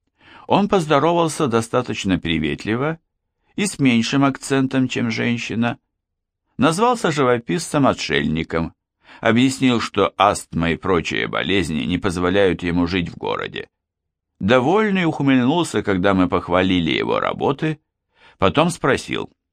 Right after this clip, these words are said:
"Едете в Таллин?" Я кивнул. "В командировку".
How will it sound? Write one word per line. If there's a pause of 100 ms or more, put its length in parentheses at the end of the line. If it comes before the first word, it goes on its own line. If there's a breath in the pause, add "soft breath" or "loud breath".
(480)
"Едете
в
Таллин?" (840)
Я
кивнул. (880)
"В
командировку".